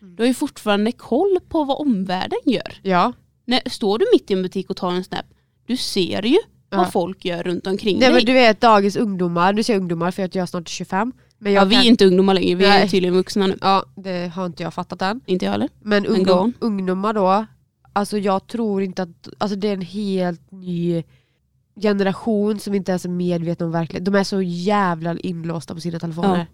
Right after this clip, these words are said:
Speaker 2: Ja, men det är helt sjukt, alltså.
Speaker 1: Ja.
Speaker 2: Jag har också varit en sån som har varit inlåst i min telefon.
Speaker 1: Ja.
Speaker 2: Men det här är något helt nytt, alltså.
Speaker 1: Ja, men du vet, jag kan bli så här, så jävla stressad. Typ
Speaker 2: Mm.
Speaker 1: om man har så här gruppkonversationer.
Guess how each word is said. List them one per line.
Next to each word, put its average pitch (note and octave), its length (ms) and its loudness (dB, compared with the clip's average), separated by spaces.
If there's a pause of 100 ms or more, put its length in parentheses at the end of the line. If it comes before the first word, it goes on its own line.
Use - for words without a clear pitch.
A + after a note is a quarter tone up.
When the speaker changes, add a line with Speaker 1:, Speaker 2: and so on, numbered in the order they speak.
(400)
Speaker 2:
Ja, A3 120 6
men G#3 140 8
det G3 80 8
är F#3+ 240 2
helt G3 280 2
sjukt, G3 300 -2
alltså. F#3+ 160 4
Speaker 1:
Ja. F3 240 0 (200)
Speaker 2:
Jag G#3 120 6
har A3+ 60 8
också - 240 0
varit A3 220 4
en G3 100 4
sån F#3 180 4
som F#3+ 140 0
har F#3 80 4
varit F3+ 120 -6
inlåst F#3 400 2
i F#3 40 2
min F#3 120 2
telefon. G3 420 -2 (260)
Speaker 1:
Ja. F3+ 220 -2
Speaker 2:
Men G3 140 4
det F#3 60 2
här F3+ 200 -4
är G#3 100 4
något G3 180 0
helt G3 320 -2
nytt, G3+ 220 0
alltså. - 280 -8
Speaker 1:
Ja, G#3+ 320 8
men G#3 160 2
du G#3 60 2
vet, G#3+ 160 4
jag G#3 240 6
kan G#3+ 160 -2
bli A#3+ 160 4
så A#3 120 -2
här, F3+ 160 4
så G3 260 -4
jävla F#3+ 380 2
stressad. G3 560 -2 (420)
Typ A3 80 0
Speaker 2:
Mm. G3+ 100 4
Speaker 1:
om G3+ 60 4
man G#3 120 4
har G3+ 180 6
så G#3+ 100 -4
här G3 80 0
gruppkonversationer. F#3 1000 -2